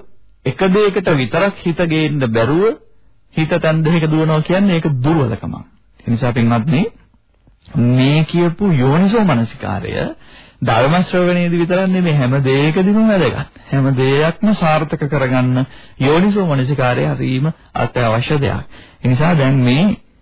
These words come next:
අ, නිර්වාණ ගාමිනී මාර්ගයේ පළමු පියවර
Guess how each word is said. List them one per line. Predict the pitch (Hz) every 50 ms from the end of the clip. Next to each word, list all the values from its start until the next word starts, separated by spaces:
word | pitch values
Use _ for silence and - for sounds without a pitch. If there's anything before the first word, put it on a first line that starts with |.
| _ -
අ, | - 80 82 - - - - - - - - _ - -
නිර්වාණ | - 113 123 127 135 143 156 175 180 180 185 196 196 202 202
ගාමිනී | 185 170 165 160 160 165 170 170 175 175 180 180 180
මාර්ගයේ | 165 151 117 107 113 120 139 160 170 185 175 156 120 104 113 107 101 107 135 190 320 349 - _ _ _ _ _ _ _ _ _ _ _ _ _ _ _ _ _ -
පළමු | 151 143 151 165 202 226 254 269 262
පියවර | 214 202 160 147 127 113 107 101 104